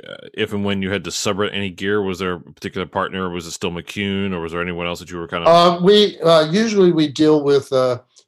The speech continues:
Speaker 2: Jerry Pfeffer whenever
Speaker 1: Okay.
Speaker 2: possible. I mean, he was, w-, before the Slims takeover, he was the, uh, sound source of choice for any supplements.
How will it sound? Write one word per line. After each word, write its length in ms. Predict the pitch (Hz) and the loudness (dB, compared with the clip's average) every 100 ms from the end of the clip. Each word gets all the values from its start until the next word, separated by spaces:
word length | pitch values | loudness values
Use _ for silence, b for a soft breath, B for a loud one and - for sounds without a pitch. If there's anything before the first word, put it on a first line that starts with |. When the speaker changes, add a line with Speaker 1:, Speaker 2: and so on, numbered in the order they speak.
| _ | _
Speaker 2:
Jerry 320 | - 156 156 | 2 4 4
Pfeffer 600 | 147 143 139 151 151 165 _ | 2 0 0 2 -2 -4 _
whenever 320 | 123 127 131 | -6 -2 0
Speaker 1:
Okay. 100 | 208 | 2
Speaker 2:
possible. 580 | - 120 120 135 135 135 _ _ _ _ - | 2 0 -2 -6 -10 -12 _ _ _ _ -10
I 40 | |
mean, 200 | 123 123 | -8 -6
he 160 | 127 135 | -2 -2
was, 260 | 139 - b b _ | -4 -10 b b _
w-, 240 | 139 151 _ _ _ | -12 -12 _ _ _
before 300 | 147 131 196 | -8 2 4
the 100 | 202 | 4
Slims 480 | 170 - 180 175 170 | 2 2 2 2 0
takeover, 580 | 156 147 147 139 135 127 | -2 -2 0 0 0 -4
he 160 | 143 151 | -4 -4
was 380 | 139 135 - | -4 -6 -8
the, 340 | - 131 127 123 | -8 -8 -6 -2
uh, 160 | 120 117 _ _ _ _ _ | -4 -4 _ _ _ _ _
sound 440 | - 160 151 151 | 0 4 4 4
source 380 | - 160 143 - | 2 2 2 -2
of 160 | 123 | -8
choice 420 | - - 127 101 - | -8 -4 -4 -4 -10
for 180 | 120 | -8
any 220 | 123 127 113 | -6 -6 -8
supplements. 680 | - 123 - 113 95 - | -6 -6 -6 -12 -14 -18